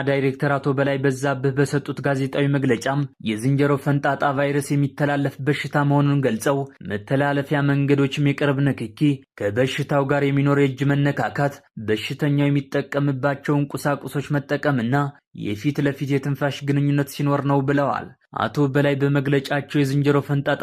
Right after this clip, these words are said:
በሽታ ምልክቶቹ በሽተኛው ከተያዘ ከአምስት እስከ ሃያ አንድ ቀናቶች ውስጥ ምልክቶቹ የሚታዩ መሆኑንም ጠቅሰዋል። ምልክቶቹም ከፍተኛ ትኩሳት፣ ራስ ምታት፣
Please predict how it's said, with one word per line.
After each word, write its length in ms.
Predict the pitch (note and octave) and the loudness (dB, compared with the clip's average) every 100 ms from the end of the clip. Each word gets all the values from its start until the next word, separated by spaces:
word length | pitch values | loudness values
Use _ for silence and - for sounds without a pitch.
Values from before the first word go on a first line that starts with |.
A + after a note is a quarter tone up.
| C#3+ | 0
በሽታ 340 | C#3 - C#3 D3 | 0 -4 -2 0
ምልክቶቹ 640 | C#3+ C#3 - D3 C3 A2+ D3 C#3 C3 - | 2 0 -2 -2 0 0 0 -2 -2 -10
በሽተኛው 680 | G2+ G#2+ - C#3 C#3 C#3+ C#3+ | -4 -4 -4 -4 -2 2 0
ከተያዘ 440 | C#3 C#3+ C#3+ C#3 C#3+ | 0 0 0 0 -2
ከአምስት 540 | D3 C#3 C#3+ C#3+ - D3+ | -2 -2 0 0 -2 -6
እስከ 200 | C#3+ D#3 | -4 -2
ሃያ 180 | C3+ D3 - | -2 -2 -2
አንድ 180 | D3 C#3+ | 0 0
ቀናቶች 440 | C3+ C#3 C#3 D3 C#3 | 0 0 0 -2 -6
ውስጥ 200 | C#3 - | -6 -6
ምልክቶቹ 340 | D3 C#3+ C#3 C3+ D3 C#3 - | -2 -2 -4 -4 -2 -4 0
የሚታዩ 680 | C#3+ C#3+ - D3 C#3+ C#3+ | 0 0 -2 -2 0 2
መሆኑንም 440 | C#3+ C#3+ C#3+ C#3+ C#3+ | 2 2 2 0 0
ጠቅሰዋል። 640 | C#3 C#3 D#3 C3+ A2 - - - G2 | -4 -2 0 0 0 -6 -16 -10 -4
ምልክቶቹም 760 | G#2+ C3 D#3 D3 C#3 - C#3+ | 0 0 0 0 0 0 -2
ከፍተኛ 540 | D3+ C3+ - C#3+ C#3+ C#3 | -2 -4 -4 0 0 0
ትኩሳት፣ 580 | C#3+ C3 A#2+ C#3+ C#3+ - _ - | -2 -2 -2 0 -2 -4 _ -8
ራስ 260 | G#2+ B2+ C3+ | -4 -2 -2
ምታት፣ 320 | D3 C3+ C#3+ | -2 0 0